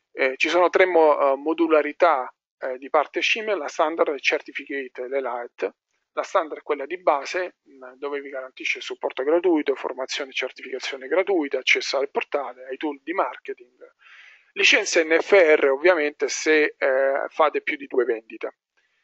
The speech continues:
Eh, man mano che andate avanti, come potete vedere, per esempio, se convidi-, condividete i vostri de-, deal di registrazione con noi, allora potete accedere alla parte certificate,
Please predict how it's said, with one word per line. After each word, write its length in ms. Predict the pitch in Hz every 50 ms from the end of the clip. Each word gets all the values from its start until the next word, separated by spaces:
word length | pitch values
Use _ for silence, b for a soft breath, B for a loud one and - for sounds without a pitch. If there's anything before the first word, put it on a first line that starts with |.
| _ _ _ _ _ _
Eh, 140 | _ - 143
man 220 | 139 151 170 185 190
mano 260 | 220 285 277 233 190
che 100 | - 180
andate 240 | 170 175 180 175 180
avanti, 400 | 196 220 202 196 208 202 - 170
come 180 | 165 165 160
potete 280 | 156 170 165 165 165 170
vedere, 520 | 175 185 185 180 180 180 185 180 170 156
per 100 | 156 151
esempio, 560 | 147 - 160 160 156 _ - 170 151 147 143
se 180 | 131 - 165 156
convidi-, 640 | - - 165 165 160 165 170 170 170 175 180 - -
condividete 760 | - - 170 165 156 165 160 160 175 170 196 190 165 139 -
i 60 | 135 131
vostri 300 | 139 131 - - 151 -
de-, 400 | - 156 160 156 151 156 - - -
deal 380 | 180 175 165 156 147 139 139
di 120 | 131 143 139
registrazione 840 | 139 143 - 139 - - 147 143 - - - 165 156 147 143 139 135
con 180 | - 180 185 190
noi, 400 | 185 185 190 190 190 185 180 175
allora 440 | 139 151 147 151 170 170 156 143
potete 440 | - - 139 139 151 151 147 143 143 -
accedere 480 | - 143 - - 156 151 156 170 175 160
alla 80 | 147
parte 300 | 139 139 131 - - 127
certificate, 960 | 127 - 135 - - - 123 - 139 - 127 117 117 123 117 _ - 180 -